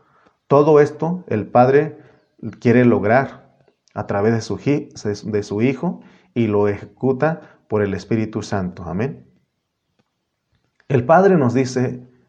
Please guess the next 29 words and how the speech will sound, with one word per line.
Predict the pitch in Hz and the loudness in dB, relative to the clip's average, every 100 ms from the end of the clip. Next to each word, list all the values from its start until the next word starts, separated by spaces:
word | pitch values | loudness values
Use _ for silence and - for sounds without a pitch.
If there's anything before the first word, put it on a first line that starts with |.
| _ | _
vamos | 131 170 180 | 2 2 4
a | 131 113 | 4 4
meternos | 107 - 135 151 151 - | 0 2 2 2 0 -2
en | 113 | -4
el | 101 | -4
pensamiento | 110 101 104 110 117 139 | -4 -4 -4 -4 -2 0
del | 120 98 | 0 0
Padre | 117 113 123 | 0 2 2
en | 110 | -2
esta | 101 - 98 | -4 -6 -2
hora. | 110 92 - - _ - - - _ - | -2 -2 -10 -20 _ -20 -20 -20 _ -12
<clears throat> | 143 - - 175 127 123 - | -10 -10 -4 -2 -2 -6 -4
Como | 143 147 | 0 2
que | 147 | 2
el | 147 | 2
Padre | 170 180 180 | 4 4 2
nos | 131 | 0
está | 139 131 | 0 0
diciendo, | 123 127 117 98 - _ _ _ _ _ _ _ _ _ _ _ _ _ _ _ | 0 -2 -2 -4 -12 _ _ _ _ _ _ _ _ _ _ _ _ _ _ _
"Yo, | 117 151 151 - - | 0 2 2 -2 -8
Dios, | 113 139 123 - - _ _ _ _ _ _ | 2 4 4 0 -14 _ _ _ _ _ _
me | 117 | 0
voy | 110 120 | 4 6
a | 131 | 6
enc-, | 127 123 - | 4 -2 -6
me | 113 107 | -6 0
voy | 113 131 | 2 4
a | 117 104 | 4 2
encarnar. | 104 98 101 101 113 92 - | -4 -6 -6 -4 -4 -4 -10